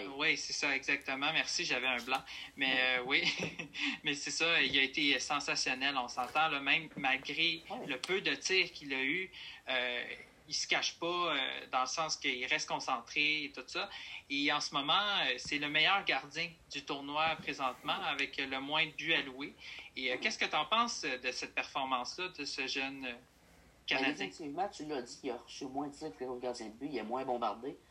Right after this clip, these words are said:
Speaker 2: C'est normal avec l'équipe qu'on a devant lui, là.
Speaker 1: <laughs>
Speaker 2: Mais
Speaker 1: Ouais.
Speaker 2: des fois, c'est, c'est un piège. Des fois, c'est autant plus dur de recevoir beaucoup de lancers que de ne pas en recevoir. Et pour ça, il est très bon pour garder sa concentration, rester focus dans le match. Je lui lève mon chapeau, il fait du bon travail. Il répond aux attaques des adversaires.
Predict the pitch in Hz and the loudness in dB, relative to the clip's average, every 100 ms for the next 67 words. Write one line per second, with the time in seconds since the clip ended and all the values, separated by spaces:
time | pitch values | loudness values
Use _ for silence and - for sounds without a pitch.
0 | - _ _ - 131 117 139 143 120 120 | -20 _ _ -2 0 2 2 2 0 -4
1 | 120 139 - 120 131 131 117 110 139 233 | -6 -4 -2 0 0 0 0 -2 -6 -10
2 | 180 - - 165 143 156 127 123 135 143 | -10 -4 -2 -2 -4 0 0 2 0 -2
3 | - - - - 135 131 - 147 127 - | -6 -18 -14 -10 -6 -2 -2 0 -2 -4
4 | 131 123 156 180 - 143 127 139 143 196 | -4 -2 0 -2 -2 -2 -2 -2 -2 -2
5 | - 156 175 170 156 139 170 147 120 139 | -4 0 0 0 -2 0 0 0 -2 0
6 | 139 143 190 165 147 170 160 127 123 147 | 0 0 -2 0 0 -2 -4 -2 0 0
7 | 135 123 - 117 123 151 - - - 135 | 0 0 -4 -6 -4 -6 -6 -16 -10 -6
8 | 143 143 170 143 - 170 165 160 147 139 | -4 -2 0 0 0 -2 0 0 -2 -2
9 | 120 127 123 117 117 113 - 110 - 135 | -2 -4 -4 -2 0 -2 -2 -4 -2 -4
10 | - - 139 139 139 131 170 156 - 160 | -4 -8 -4 -2 -4 -2 0 0 0 0
11 | 139 120 127 - - - - - - 147 | 2 2 0 -4 -6 -8 -12 -20 -8 0
12 | 151 165 156 151 - 175 160 - 143 139 | 0 2 2 2 0 0 0 0 -2 0
13 | 139 131 196 - - - 127 123 131 156 | 2 4 2 -6 -18 -4 0 0 0 0
14 | 151 143 147 151 139 131 127 - 127 | 0 0 0 0 -2 0 0 2 2